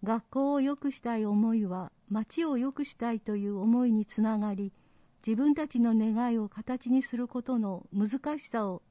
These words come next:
改めて知ることができました。定期的にこのような場があると嬉しいです。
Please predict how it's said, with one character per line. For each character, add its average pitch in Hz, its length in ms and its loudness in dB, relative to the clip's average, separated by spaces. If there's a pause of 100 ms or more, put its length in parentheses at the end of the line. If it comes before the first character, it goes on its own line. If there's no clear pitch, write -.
(100)
改 262 380 -2
め 294 120 4
て 220 120 -4
知 226 160 -6
る 240 80 -2
こ 240 120 -6
と 247 140 -2
が 220 140 -2
で 180 100 -4
き 196 140 -8
ま 196 160 -2
し - 160 -18
た。 160 160 -12 (800)
定 277 260 0
期 - 140 -18
的 269 320 0
に 262 320 2
こ 240 160 0
の 277 160 6
よ 311 140 2
う 294 60 4
な 262 140 2
場 202 160 -4
が 233 160 -2
あ 240 60 -2
る 233 100 -4
と 190 200 -6
嬉 202 300 -2
し 247 180 -2
い - 20 -4
で 170 100 -6
す。 - 180 -20